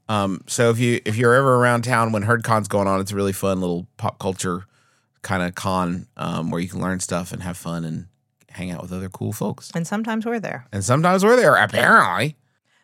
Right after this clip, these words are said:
Speaker 2: Uh, Justin, I was inspired.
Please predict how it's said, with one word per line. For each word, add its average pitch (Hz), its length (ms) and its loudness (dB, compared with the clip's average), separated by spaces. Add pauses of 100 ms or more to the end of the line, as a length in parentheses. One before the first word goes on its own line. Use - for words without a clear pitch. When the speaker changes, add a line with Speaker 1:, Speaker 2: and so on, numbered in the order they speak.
(300)
Speaker 2:
Uh, 233 320 6
Justin, 269 480 2
I 220 200 2
was 226 160 2
inspired. 233 800 4